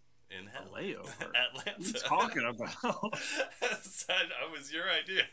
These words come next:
Speaker 2: Are you not gonna ask about our fucking day, our weeks in hell?
Speaker 1: Yeah, how was your week in
Speaker 2: Throwing
Speaker 1: hell?
Speaker 2: off the whole format, man.
Speaker 1: <laughs> How was your week in hell, Polly?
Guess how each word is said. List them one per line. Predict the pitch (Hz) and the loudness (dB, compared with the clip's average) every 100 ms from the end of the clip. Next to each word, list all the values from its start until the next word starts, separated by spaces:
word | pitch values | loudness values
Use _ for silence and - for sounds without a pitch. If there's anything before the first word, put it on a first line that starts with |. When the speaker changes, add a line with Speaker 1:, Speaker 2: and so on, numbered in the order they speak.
| 135 135 - | 0 -2 4
Speaker 2:
Are | |
you | 165 202 | 8 8
not | 226 | 8
gonna | 220 | 6
ask | 196 170 196 - | 4 4 2 -2
about | 190 185 185 | 2 4 6
our | 180 170 | 6 4
fucking | 190 190 196 175 139 | 2 2 0 -2 2
day, | 143 160 | 2 4
our | 151 143 | 2 0
weeks | 135 156 160 160 | 0 -2 -2 -4
in | 143 | 0
hell? | 139 147 180 - - - | 2 4 2 -2 -14 -8
Speaker 1:
Yeah, | 165 196 | -2 0
how | 147 | 0
was | 165 165 | -2 -4
your | 170 | -2
week | 160 151 | -4 -4
in | 156 | 0
Speaker 2:
Throwing | 131 147 | 6 6
Speaker 1:
hell? | 196 190 | 6 2
Speaker 2:
off | |
the | 190 | 2
whole | 180 185 170 - | 2 2 0 -2
format, | 208 220 190 131 110 | 0 2 4 2 2
man. | 123 135 | -4 0
Speaker 1:
<laughs> | |
How | 165 180 | 2 4
was | 185 196 208 | 2 4 4
your | 196 175 | 4 6
week | 160 - - | 4 4 -4
in | 165 127 | -8 -2
hell, | 170 - - | 0 0 -2
Polly? | 131 113 127 | -2 -2 -2